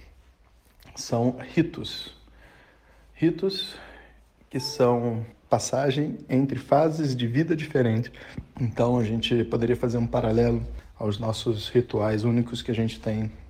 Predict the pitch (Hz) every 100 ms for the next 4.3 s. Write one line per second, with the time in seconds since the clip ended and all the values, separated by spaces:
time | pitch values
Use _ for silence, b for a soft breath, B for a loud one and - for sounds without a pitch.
0 | - - B B B B - - 113 101
1 | 110 113 120 127 131 - - 110 117 143
2 | - B B B - 101 107 117 107 110
3 | 98 107 107 104 101 - - 104 101 104
4 | - 110 117